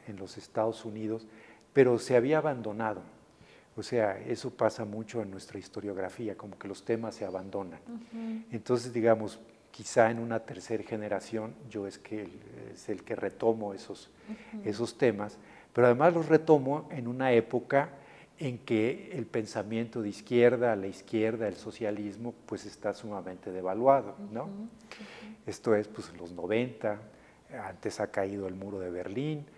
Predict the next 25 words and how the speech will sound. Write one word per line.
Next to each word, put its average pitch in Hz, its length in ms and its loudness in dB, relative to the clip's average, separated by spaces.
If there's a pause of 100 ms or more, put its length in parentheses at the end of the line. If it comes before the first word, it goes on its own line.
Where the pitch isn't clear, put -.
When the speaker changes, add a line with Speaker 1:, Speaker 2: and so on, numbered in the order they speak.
(120)
Speaker 2:
Claro. 196 460 -4 (200)
Speaker 1:
después 110 500 -4
la 98 100 2
desaparición 104 720 -6
de 107 80 -8
la 92 100 -6
Unión 104 240 -6
Soviética, 127 800 2 (500)
y, 202 160 2
pues, 135 180 0
en 123 100 2
una 117 240 2
época 113 320 2
en 104 100 -8
que 104 120 -8
todos, 117 580 2
de 117 100 0
una 113 220 -2
u 107 80 0
otra 110 220 0
manera, 107 480 -2
se - 180 -8
reivindicaban 98 800 -2
liberales. 92 640 -4 (120)
Speaker 2:
Claro. 190 400 -8